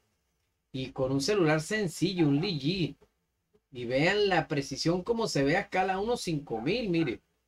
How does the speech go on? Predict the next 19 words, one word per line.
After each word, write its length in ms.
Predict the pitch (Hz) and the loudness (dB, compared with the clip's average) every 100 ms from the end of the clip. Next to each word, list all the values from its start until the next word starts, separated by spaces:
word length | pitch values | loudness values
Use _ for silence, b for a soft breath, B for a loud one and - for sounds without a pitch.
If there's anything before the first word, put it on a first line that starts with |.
| _ | _
Si 160 | - 127 | -12 -6
yo 140 | 123 | 0
le 60 | 135 | 2
doy 100 | 156 | 4
más 160 | 175 175 | 2 0
precisión, 540 | - 160 143 156 196 | -2 -4 -2 -2 2
vean 400 | 165 240 240 - - | 2 2 0 -6 -12
directamente. 640 | 113 113 - 147 226 - | -12 -10 -4 -2 -2 -2
Y 40 | 160 | -4
si 160 | - | -4
yo 180 | 139 135 | -4 -2
toco, 300 | 160 190 226 | -4 -4 -4
cuando 280 | 190 151 135 | 0 2 2
yo 180 | 135 147 | 0 -2
toco 460 | 202 185 240 240 _ _ _ _ | -2 0 0 -2 _ _ _ _
directamente 800 | 123 131 139 175 190 196 180 202 | -6 -4 0 0 2 0 0 2
la, 380 | 165 - - - _ _ _ _ _ _ _ _ _ _ _ _ _ - | 4 2 0 -6 _ _ _ _ _ _ _ _ _ _ _ _ _ -14
la 260 | 147 135 127 | -4 -2 0
opción. 760 | 120 - - 151 156 208 277 | -2 -6 2 4 4 4 -2